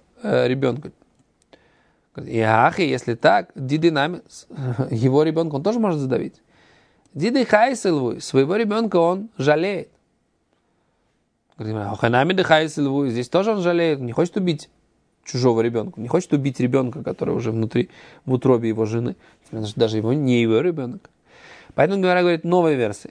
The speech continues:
«Эло стам меуберес», обычная беременная, леминиках кайм. Она потом будет кормящая. Вот в чем тут.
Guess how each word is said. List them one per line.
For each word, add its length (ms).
«Эло 220
стам 520
меуберес», 640
обычная 560
беременная, 680
леминиках 800
кайм. 320
Она 240
потом 320
будет 200
кормящая. 560
Вот 180
в 60
чем 200
тут. 300